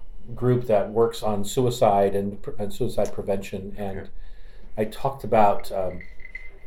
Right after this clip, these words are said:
Speaker 1: you know, I got up after a couple of people who, one who had tried and was successful, like, you know, his wife spoke about losing her husband and, you know, the dad to her two little boys. And the other guy, guy got up who happened to know her husband and never got to the try part, but was very close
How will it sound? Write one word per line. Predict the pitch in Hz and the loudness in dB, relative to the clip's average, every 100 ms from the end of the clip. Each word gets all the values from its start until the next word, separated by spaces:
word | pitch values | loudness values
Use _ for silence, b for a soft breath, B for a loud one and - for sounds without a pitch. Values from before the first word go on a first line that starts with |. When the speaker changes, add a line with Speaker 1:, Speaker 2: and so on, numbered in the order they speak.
| - 120 | -6 4
Speaker 1:
you | |
know, | 113 | 4
I | |
got | 107 117 | 6 8
up | 120 110 | 8 8
after | 110 - 107 | 4 4 6
a | |
couple | 143 139 | 6 6
of | 107 | 4
people | 131 120 107 | 2 2 2
who, | 110 110 | 2 0
one | 101 113 151 | 2 4 6
who | 135 120 | 6 4
had | 107 - - | 4 -2 4
tried | 123 113 | 6 8
and | 101 | 4
was | - | 0
successful, | 101 - 127 - 98 107 | 2 6 8 8 6 6
like, | 113 98 - | 2 -2 -6
you | 101 98 | -8 -6
know, | 95 | -4
his | 110 | -2
wife | 107 95 92 | 0 0 -2
spoke | - 87 110 - b b b b b - | -4 -2 -4 -6 b b b b b -8
about | 101 95 - 107 | -4 -4 -4 -4
losing | 110 107 | -4 -2
her | 98 95 | -2 0
husband | 98 101 104 120 | 0 0 0 0
and, | 101 92 - - | 0 -4 -8 -6
you | 98 | -6
know, | 92 - - | -4 -6 -4
the | - | -4
dad | - 95 87 - | -2 -2 -2 -4
to | 92 | -8
her | |
two | 95 113 | -6 -4
little | 95 90 | -4 -4
boys. | 87 92 107 107 | -4 -2 0 0
And | |
the | 107 | 4
other | 123 131 | 6 6
guy, | 120 104 - b b b | 4 2 0 b b b
guy | 117 113 | 4 6
got | 110 101 | 6 6
up | 117 147 | 6 4
who | - 113 | 2 4
happened | 120 113 | 4 4
to | 110 | 6
know | 127 135 | 6 6
her | 107 98 | 4 2
husband | 98 - 120 139 | 2 2 2 4
and | 107 - b b b b b 127 | 0 0 b b b b b 8
never | 151 160 | 8 8
got | 131 127 - | 8 8 6
to | 107 | 4
the | 107 | 8
try | 123 120 | 10 8
part, | 123 - 110 - | 10 8 8 6
but | 107 | 4
was | 110 107 | 2 0
very | - 113 110 | 4 6 4
close | 107 - 104 | 2 2 2